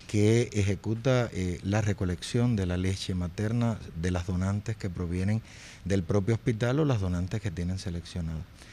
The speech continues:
Pero el banco oficial que tenemos en la provincia está en el Hospital Materno Provincial.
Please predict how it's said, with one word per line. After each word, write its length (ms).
Pero 180
el 80
banco 460
oficial 520
que 120
tenemos 360
en 80
la 80
provincia 520
está 180
en 80
el 80
Hospital 420
Materno 440
Provincial. 500